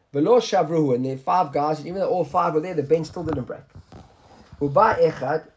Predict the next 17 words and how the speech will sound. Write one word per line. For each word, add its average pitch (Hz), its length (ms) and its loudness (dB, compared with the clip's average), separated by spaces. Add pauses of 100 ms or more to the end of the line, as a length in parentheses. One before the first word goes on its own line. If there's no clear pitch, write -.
v'yashav 143 440 -2
alav 165 280 0
v'shavro. 131 600 -6 (720)
And 151 80 -2
then 165 180 4
one 240 260 4
guy 185 260 0
arrives, 180 260 2
and 160 80 -4
the 151 40 -2
sixth - 260 -6
guy 190 180 0
now 175 180 -2
suddenly 175 280 -4
the 139 60 -6
bench 156 260 0
breaks. 135 460 -10